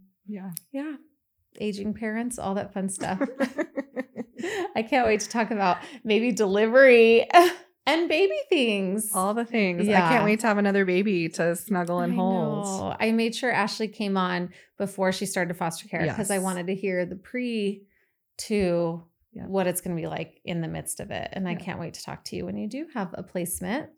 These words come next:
Speaker 1: Yes.
Speaker 2: in the state of Arizona and encourage
Speaker 1: My
Speaker 2: all of you to sign up
Speaker 1: <laughs>
Speaker 2: and
Speaker 1: Yeah.
Speaker 2: do that because it is a temporary thing and you're blessing a child and really making an impact probably on there forever.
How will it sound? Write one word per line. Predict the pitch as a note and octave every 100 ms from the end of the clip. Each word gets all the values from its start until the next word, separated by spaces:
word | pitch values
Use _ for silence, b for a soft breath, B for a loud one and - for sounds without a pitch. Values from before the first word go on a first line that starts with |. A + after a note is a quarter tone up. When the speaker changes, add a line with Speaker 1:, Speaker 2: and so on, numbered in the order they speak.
| -
Speaker 1:
Yes. | F#3+ E3+ G3+ - -
Speaker 2:
in | G3
the | G3
state | G3 F#3+ F3+
of |
Arizona | F#3+ G#3 A3+ G3 F3 F3+ F#3+ A3 B3
and | - F#3+ F#3+
encourage | F#3+ - G#3 G3 F#3
Speaker 1:
My | F3+
Speaker 2:
all | B3 E4
of | F4+ A#3+
you | A3+
to | G3+
sign | G3 - A#3+ B3 D4+
up | C4+ A#3 C#4 -
Speaker 1:
<laughs> | C4+
Speaker 2:
and | A3 A3 G#3+ G#3 G#3+
Speaker 1:
Yeah. | F#3
Speaker 2:
do | A3+ C#4+ F4
that | F3+ E3 E3 G3 C4+ - b b b -
because | A#3 A#3 A3 G3+
it | A3+ A3+ -
is | A3+ D4 D4+ - -
a | D4
temporary | E4+ F#4+ F#4+ G#4 G4 A#3 A3
thing | A3 F3+ E3+
and | E3+ G3
you're | G3+ F#3+
blessing | F#3+ F3+ - G3
a | G3+
child | - E3+ E3 F3 G#3
and | F3 E3+ - - - _ _ - b b b b -
really | F#3 G3+ G3
making | F3 F3 E3+ E3
an | E3
impact | E3+ E3+ D#3 -
probably | F#3+ F#3 D#3+
on | D#3+
there | E3+
forever. | E3 - - F3 F3 - - - G#3